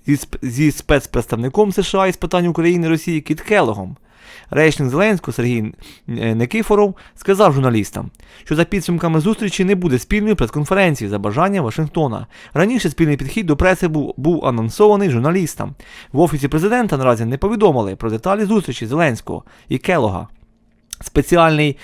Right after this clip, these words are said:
представник президента С Ш А із питань України і Росії Кіт Келог, е, коментуючи журналістам свій візит до Києва, Келог сказав: «Ми розуміємо необхідність гарантій безпеки. Частина моєї місії — слухати. Потім я повернуся до С Ш А.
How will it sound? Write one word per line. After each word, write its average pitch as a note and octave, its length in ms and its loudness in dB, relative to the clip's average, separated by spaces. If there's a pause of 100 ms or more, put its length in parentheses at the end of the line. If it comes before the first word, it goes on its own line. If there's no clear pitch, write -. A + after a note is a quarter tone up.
(220)
представник D3 460 2
президента C3 340 2
С B2+ 140 -8
Ш D3 120 0
А C#3 40 4
із B2 80 -2
питань C3 280 0
України F#3+ 400 0
і F#3 60 2
Росії F3+ 280 0
Кіт F3 180 -8
Келог, F3+ 460 -2 (840)
е, B2+ 840 -2 (140)
коментуючи E3 540 2
журналістам F3+ 480 0
свій G3 160 -4
візит F#3 320 2
до E3+ 120 0
Києва, F3 400 2
Келог G#3 320 0
сказав: C#3 460 -2 (380)
«Ми B2+ 140 2
розуміємо E3+ 720 4
необхідність G3+ 640 -4
гарантій B2 340 -4
безпеки. E3 540 -4 (240)
Частина D3+ 400 2
моєї B2 260 0
місії — G#3+ 340 -2
слухати. G3+ 580 -4 (280)
Потім A3+ 320 0
я C3+ 80 2
повернуся A#2+ 480 -2
до A#2 100 -2
С B2 80 -2
Ш F3 160 -4
А. D3 220 0